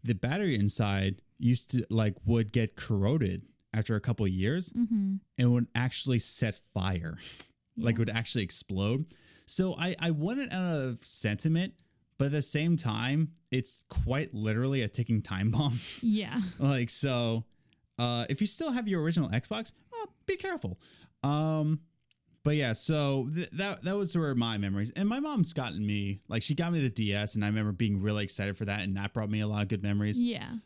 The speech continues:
Speaker 1: Uh, I actually got in a, in a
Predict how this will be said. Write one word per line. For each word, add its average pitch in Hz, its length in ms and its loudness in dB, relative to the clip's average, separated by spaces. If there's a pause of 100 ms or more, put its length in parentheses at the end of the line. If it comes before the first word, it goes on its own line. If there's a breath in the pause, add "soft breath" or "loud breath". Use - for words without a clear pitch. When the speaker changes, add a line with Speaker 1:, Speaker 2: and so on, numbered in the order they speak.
Speaker 1:
Uh, 104 400 -2
I 113 120 0
actually 180 240 0
got 117 360 -2 (380)
in 117 120 4
a, 101 220 2 (180)
in 110 100 2
a 101 120 0